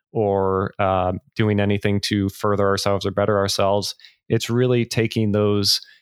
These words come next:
universal lessons that you can learn from whatever it is. Just because you're not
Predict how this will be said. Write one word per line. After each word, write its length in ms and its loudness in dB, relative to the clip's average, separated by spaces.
universal 1000 0
lessons 460 0
that 160 2
you 60 0
can 180 -2
learn 220 2
from 200 -4
whatever 520 0
it 100 -2
is. 240 0
Just 200 -2
because 260 -2
you're 100 0
not 260 0